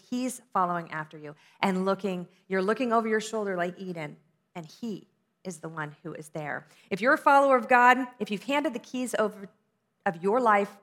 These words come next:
over to him, in exchange for that, you got forgiveness,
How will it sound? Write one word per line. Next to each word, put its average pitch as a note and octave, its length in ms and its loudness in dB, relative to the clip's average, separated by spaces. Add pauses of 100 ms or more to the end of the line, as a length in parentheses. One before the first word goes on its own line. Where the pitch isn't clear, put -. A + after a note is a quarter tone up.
over F#3+ 180 -2
to F3+ 120 -8
him, E3 340 -16 (420)
in B3+ 140 4
exchange C4+ 420 -2
for C#4 100 -8
that, C4+ 180 4
you A#3+ 100 -2
got A3+ 240 4
forgiveness, F3 720 -4